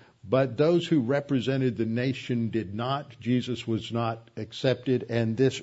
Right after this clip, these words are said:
reached a midpoint in his ministry where that opposition became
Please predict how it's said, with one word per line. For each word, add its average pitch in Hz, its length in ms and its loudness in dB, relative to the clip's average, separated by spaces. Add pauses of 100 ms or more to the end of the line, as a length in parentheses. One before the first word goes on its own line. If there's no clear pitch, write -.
reached 131 600 4
a 117 200 4
midpoint 127 960 0
in 123 180 0
his 110 320 -2
ministry 135 720 0 (380)
where 120 200 4
that 120 360 0
opposition 127 920 2
became 123 840 2